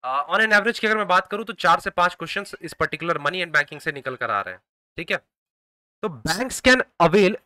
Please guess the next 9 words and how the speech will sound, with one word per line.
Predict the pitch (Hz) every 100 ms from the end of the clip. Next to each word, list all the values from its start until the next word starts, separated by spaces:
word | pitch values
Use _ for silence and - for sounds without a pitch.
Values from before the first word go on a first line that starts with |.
| - 123
refinanced | 208 247 226 208 190 190 _ 185
against | 170 220 226 180 143
loans | 185 175 196 - - 139
made | 202 - 226
to |
the | 214 -
industrial | 175 170 - 214 165
units | 156 175 -
from, | - 107